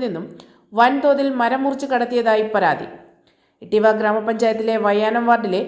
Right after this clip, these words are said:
കുളം നവീകരണത്തിന്റെ മറവിലാണ് മരം മുറിച്ചു കടത്തിയത്. മരം മുറി ശ്രദ്ധയിൽപ്പെട്ട കോൺഗ്രസ് മെമ്പർമാർ ഗ്രാമപഞ്ചായത്തിൽ പരാതി നൽകിയതിന്റെ അടിസ്ഥാനത്തിൽ എ യുടെ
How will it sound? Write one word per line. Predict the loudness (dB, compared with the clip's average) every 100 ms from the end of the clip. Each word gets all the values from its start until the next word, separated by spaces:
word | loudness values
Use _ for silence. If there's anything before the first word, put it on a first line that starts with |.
| -10 -20 -6 2
കുളം | 2 4 0
നവീകരണത്തിന്റെ | 0 -2 -2 -6 -4 -2 0
മറവിലാണ് | 0 0 0 -2 -2 0
മരം | 0 0
മുറിച്ചു | -4 -2 -4
കടത്തിയത്. | -4 -6 -10 -12 -20 _ _ _ _ _ -6 0
മരം | 2 4
മുറി | 2 2
ശ്രദ്ധയിൽപ്പെട്ട | -2 0 0 0 0 0 0
കോൺഗ്രസ് | 0 0 -4 -4
മെമ്പർമാർ | -2 0 0 -2 -4 -18 -20 _ _ _ 0
ഗ്രാമപഞ്ചായത്തിൽ | 0 2 0 2 2 2 -2 -2
പരാതി | 0 2 0 -2
നൽകിയതിന്റെ | 0 0 2 0 0
അടിസ്ഥാനത്തിൽ | -4 0 0 0 -2 -4 -6 -14 -8 0 2
എ | 2
യുടെ | 2